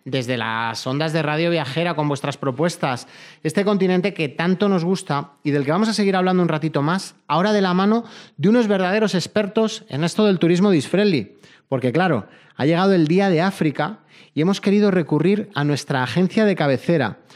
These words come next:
para que nos hablen concretamente de un país que ofrece unas propuestas de turismo abiertas a todas y a todos y que son muy interesantes. Para ello, contamos con Irina Martínez, directora de producto de Travel Experience.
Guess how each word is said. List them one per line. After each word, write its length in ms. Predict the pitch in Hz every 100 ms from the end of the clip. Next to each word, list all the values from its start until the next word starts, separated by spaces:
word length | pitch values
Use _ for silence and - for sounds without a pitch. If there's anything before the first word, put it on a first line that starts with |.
| - - _
para 200 | 135 123
que 80 | 123
nos 180 | 123
hablen 260 | 165 185 190
concretamente 840 | 147 135 160 175 175 175 202 190 -
de 160 | 135
un 100 | 180
país 400 | 180 190 208 -
que 140 | - 143
ofrece 480 | - 170 - 120 -
unas 240 | 170 202
propuestas 480 | - 156 135 - 131
de 80 | 135
turismo 500 | 131 151 143 117 -
abiertas 640 | 127 139 147 123 104 107 -
a 160 | 127 127
todas 340 | 165 120 110 143
y 100 | 127
a 80 | 180
todos 340 | 202 233 - - - -
y 80 | 135
que 140 | 139
son 300 | - 185 208 -
muy 260 | 143 185
interesantes. 800 | 196 202 151 - 196 170 110 - _ - - _
Para 200 | 123 156
ello, 280 | 202 247 254 - _ -
contamos 440 | 139 135 214 226
con 220 | - 170
Irina 320 | 147 143 208 233
Martínez, 680 | 156 127 165 143 107 - _ - -
directora 520 | 139 139 123 190 208
de 100 | 196
producto 420 | 165 175 185 220
de 140 | 175 127
Travel 380 | 165 185 208
Experience. 760 | 160 - 202 214 180 120 107